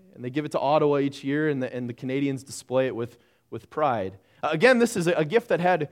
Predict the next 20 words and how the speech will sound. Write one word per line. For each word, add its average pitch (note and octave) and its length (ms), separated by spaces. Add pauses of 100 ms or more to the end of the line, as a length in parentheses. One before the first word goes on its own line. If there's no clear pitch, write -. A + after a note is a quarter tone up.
(280)
great F3+ 500
meaning C#3+ 520
because D3+ 280
it D#3+ 120
goes E3+ 200
all A3 140
the C4+ 60
way G#3+ 120
back F#3+ 360
to, D#3+ 220
to - 140
nineteen E3 600 (100)
forty-five, C#3 680
kind C#3+ 220
of C#3 100
a - 40
similar D3 360
time E3+ 320
period, G2 420
right? A#2+ 260